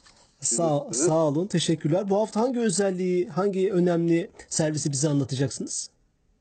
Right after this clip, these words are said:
Speaker 1: Aslında bizim uzun süredir üzerinde çalıştığımız sosyal sorumluluk projesi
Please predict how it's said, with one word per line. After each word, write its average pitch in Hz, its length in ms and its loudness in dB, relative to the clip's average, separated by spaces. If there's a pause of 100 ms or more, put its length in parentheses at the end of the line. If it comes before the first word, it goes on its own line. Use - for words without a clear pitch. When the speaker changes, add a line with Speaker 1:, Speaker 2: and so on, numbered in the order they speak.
(240)
Speaker 1:
Aslında 147 520 -2
bizim 160 840 0
uzun 151 200 2
süredir 147 420 -2
üzerinde 139 380 0
çalıştığımız 135 600 -2 (100)
sosyal 131 340 -2
sorumluluk 123 520 -4
projesi 117 600 -2